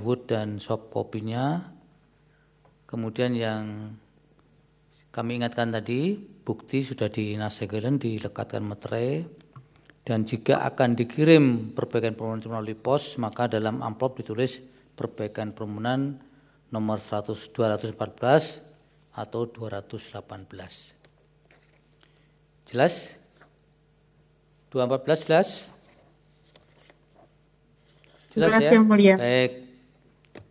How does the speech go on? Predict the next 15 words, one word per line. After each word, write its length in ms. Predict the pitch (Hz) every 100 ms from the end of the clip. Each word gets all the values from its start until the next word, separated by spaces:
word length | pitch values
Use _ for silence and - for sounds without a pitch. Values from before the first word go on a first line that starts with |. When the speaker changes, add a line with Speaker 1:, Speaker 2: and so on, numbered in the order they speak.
| _ -
Speaker 1:
Cukup, 160 | 127 135
Yang 60 | -
Mulia. 160 | - - _ _ _ _ _ - - _ _ _ _ _ _ _ _
Baik, 240 | - 139 151
terima 240 | 139 135
kasih 320 | 131 127 156
untuk 400 | 160 147 147 -
persidangan 640 | 139 123 131 123 120 120 120
sore 320 | 120 120 117
hari 240 | 113 123
ini. 240 | 120 147 175
Sidang 400 | - 135 120 110
selesai 560 | 110 - 120 123 -
dan 240 | - 113 107
ditutup. 480 | 104 113 110 107